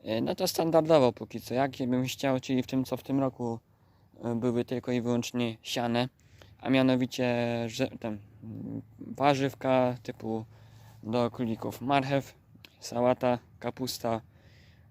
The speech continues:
e, w główce. No i sałata tylko i wy-, to tylko będą trzy warzywa, warzywka siane, które będą właśnie typu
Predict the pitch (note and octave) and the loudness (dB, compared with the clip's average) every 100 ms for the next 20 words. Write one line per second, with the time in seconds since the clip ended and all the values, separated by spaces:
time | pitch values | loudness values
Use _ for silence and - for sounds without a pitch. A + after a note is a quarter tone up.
0 | - - A2+ A2 A2 G#2+ - C3 - D3 | -12 -4 0 0 0 -2 -4 -4 0 2
1 | E3 - _ - - - - - - - | 2 -2 _ -20 -20 -20 -20 -20 -20 -6
2 | B2+ D#3 D3+ D#3 D3+ C#3+ C#3 - D3 C#3 | 2 4 4 4 4 4 0 0 -2 0
3 | C3+ B2+ B2+ B2 A#2+ B2+ C#3 - C#3 - | 0 2 2 0 -2 -6 -6 -4 -4 0
4 | C3 B2 A#2+ A#2+ A#2 A#2+ A#2+ A#2+ - - | 2 4 2 2 2 0 2 0 -2 -2
5 | C3+ C3 - - - - - - A#2 A#2 | 0 0 -4 -20 -20 -20 -20 -8 -4 -2
6 | B2+ A#2+ B2+ B2 - - - - G#2+ A#2 | 0 2 2 2 -4 -16 -16 -12 -6 -4
7 | A#2+ - A#2+ - A#2+ A#2+ - A#2 A#2 A#2 | -4 -6 -8 -6 -4 -6 -6 -4 -2 -2
8 | A#2 A2+ - A#2 A2+ A2 A2+ - A2+ | -2 -2 -6 -6 -8 -8 -12 -6 -4